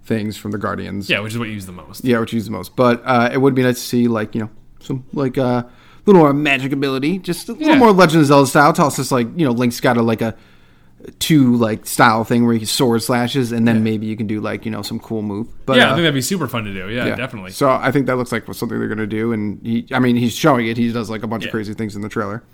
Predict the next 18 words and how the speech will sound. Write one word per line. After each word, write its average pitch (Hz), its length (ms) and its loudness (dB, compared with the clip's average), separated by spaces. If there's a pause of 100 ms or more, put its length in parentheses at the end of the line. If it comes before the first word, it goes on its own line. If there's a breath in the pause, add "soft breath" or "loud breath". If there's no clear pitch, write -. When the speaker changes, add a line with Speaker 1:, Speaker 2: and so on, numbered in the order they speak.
(480 soft breath)
Speaker 2:
Um, 120 320 -4
yeah, 147 220 -2 (140)
I 131 140 0
think, 147 220 2
I 139 160 4
think 156 140 0
it's, - 260 -6
I 156 80 -6
think 185 120 2
the 156 60 0
powers 156 320 6
are 147 40 0
gonna 143 180 4
go 135 60 4
on. 131 180 2
It's 120 80 -6
gonna 120 100 -4
be 107 240 -6